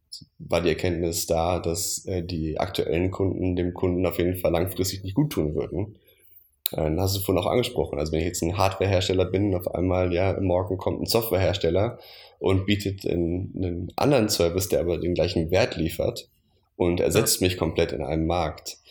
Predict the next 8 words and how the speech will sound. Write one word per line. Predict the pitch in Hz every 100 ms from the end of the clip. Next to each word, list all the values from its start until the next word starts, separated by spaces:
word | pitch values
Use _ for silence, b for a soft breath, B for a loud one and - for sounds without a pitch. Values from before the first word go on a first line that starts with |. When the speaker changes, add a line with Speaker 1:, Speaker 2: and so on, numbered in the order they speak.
| B B -
Speaker 1:
dann, | 87 87 82 78
äh, | - 87 80
kann | 80 82 85
die | 87 85 85 85
Fokussierung | - 98 98 92 110 113 98 -
auf | 85 104
den | 98 95
Kunden, | 123 120 85 85 92 101